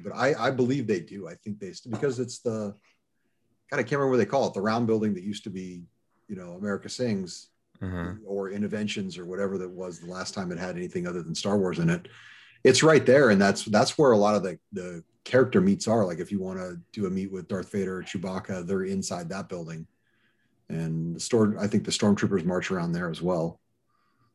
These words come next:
Speaker 1: But, uh, it's, it, it's a, it's a weird thing. Like I said, I just, uh, it just feels like there's a lot of square footage that could be repurposed into something new and better.
Speaker 2: Do you count the submarines as part of Tomorrowland?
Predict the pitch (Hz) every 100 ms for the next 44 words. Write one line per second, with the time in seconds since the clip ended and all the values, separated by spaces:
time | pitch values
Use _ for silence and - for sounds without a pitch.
0 | _ 160 - 143 135 139 147 - 123 -
1 | _ _ _ _ _ _ _ - 147 156
2 | 160 160 180 170 175 165 139 104 87 92
3 | 87 113 98 98 95 - 110 101 - _
4 | - - 117 127 117 - 147 117 123 117
5 | 107 - - _ _ _ _ _ _ _
6 | - 117 117 107 - 107 104 110 104 87
7 | - - _ _ _ _ _ _ _ -
8 | - - 120 117 135 120 98 - 101 101
9 | 90 92 85 95 95 107 101 101 95 101
10 | 90 85 107 95 98 90 95 90 85 90
11 | 85 - _ _ _ _ _ _ _ _
12 | _ _ - 104 104 98 101 95 98 -
13 | 98 92 87 87 90 92 87 87 - 85
14 | 80 82 87 120